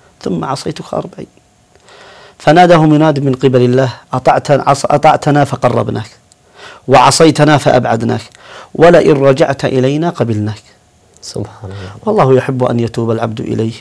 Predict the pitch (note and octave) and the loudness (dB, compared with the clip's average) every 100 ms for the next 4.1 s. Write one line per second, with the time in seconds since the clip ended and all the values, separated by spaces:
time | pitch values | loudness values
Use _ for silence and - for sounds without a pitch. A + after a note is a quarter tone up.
0 | - - A#2 A2+ A2+ A#2 A2 A2+ A2 B2+ | -10 -6 -4 -4 -4 -4 -4 -4 -6 -8
1 | A#2 A#2 A2 B2 A2+ A#2+ A#2+ B2 B2 - | -6 -6 -8 -6 -4 -2 -4 -6 -10 -18
2 | - - - - - - - C3+ B2+ A#2+ | -20 -20 -20 -18 -8 -2 0 0 0 0
3 | B2+ C3 B2 - A#2+ B2+ B2 A#2 A2+ A#2+ | 0 -2 -2 -6 -2 2 2 2 0 0
4 | A#2+ | -2